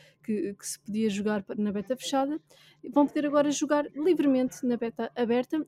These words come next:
e também em outubro vão poder experimentar o jogo a partir do dia doze de outubro. O jogo vai ser lançado, portanto vão poder ter o jogo para vocês e jogarem quando quiserem.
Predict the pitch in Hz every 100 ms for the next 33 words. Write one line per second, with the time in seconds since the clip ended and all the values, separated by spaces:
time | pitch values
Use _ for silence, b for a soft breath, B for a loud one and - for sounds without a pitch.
0 | - 415 330 320 466 _ _ 262 247 240
1 | - 233 233 233 254 254 240 233 233 214
2 | 220 - 214 220 214 208 226 214 214 202
3 | 202 196 214 202 262 254 240 247 240 220
4 | 269 247 240 247 220 214 233 233 - -
5 | 226 - 220 202 220 220 220 202 220 -
6 | 320 269 254 - 247 233 226 240 226 -
7 | 269 - 233 190 196 190